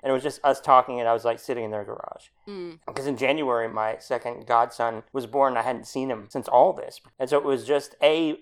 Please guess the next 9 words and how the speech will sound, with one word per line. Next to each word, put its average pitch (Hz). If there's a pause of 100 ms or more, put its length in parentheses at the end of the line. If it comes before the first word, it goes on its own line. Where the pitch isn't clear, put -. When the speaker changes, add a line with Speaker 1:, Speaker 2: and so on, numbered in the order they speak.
Speaker 1:
amazing 123
to 110
see 123
him, 196
but 135
B, 156
just 135
that 123
realizing 120